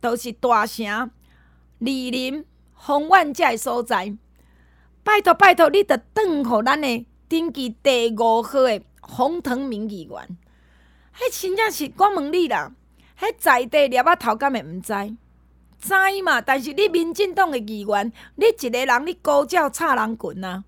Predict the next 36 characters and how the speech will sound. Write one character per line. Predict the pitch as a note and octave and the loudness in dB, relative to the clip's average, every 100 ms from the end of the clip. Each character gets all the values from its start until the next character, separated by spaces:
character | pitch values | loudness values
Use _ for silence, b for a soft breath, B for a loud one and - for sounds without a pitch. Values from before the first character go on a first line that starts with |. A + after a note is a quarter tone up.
| _ _ _ _ b b b b - | _ _ _ _ b b b b 0
啊， | G4 | 0
伫 | D4+ D#4+ | 0 -4
即 | G4+ | 0
个 | - - | 0 0
沿 | B3+ C4+ | -4 -4
海 | E4+ D#4 | -4 -2
遮 | D#4 D#4 | 0 0
立 | B3+ B3+ | 0 4
法 | F4 D#4+ | 6 6
委 | E4+ | 4
员 | C#4+ G#3+ | -2 -4
上， | A3+ C#4+ A3 A#3 b b b b _ | 0 0 0 -8 b b b b _
地 | D4+ D4 | -2 -2
女 | E4+ F4+ | 0 0
粉 | D#4+ G4+ | 2 2
的 | D#4+ A#3 | 0 0
查 | C4+ D4 | 2 2
某 | - | 0
囝 | - F4+ | -2 0
啊， | D#4 D4+ b b - | 0 -2 b b -10
议 | A#3 D4 C#4+ | -6 -4 -2
长 | D4+ G#4+ | 2 2
的 | D#4+ C4 | 2 -2
即 | D#4 F#4 | -4 0
个 | D4+ | 2
大 | C4 A#3+ | 2 0
姐 | C#4 F4 | 0 -4
小 | E4+ E4+ | 2 2
妹 | D4+ B3 | 4 2
嘛， | A#3+ G3+ - - _ _ _ _ _ | 0 -2 -6 -18 _ _ _ _ _
对 | - F#4+ | -6 0
无？ | E4+ | 2
即 | A4+ | 2
个 | G4+ F#4+ | 2 0
所 | A4 A4 | 0 4
在 | F#4 D4+ | 4 4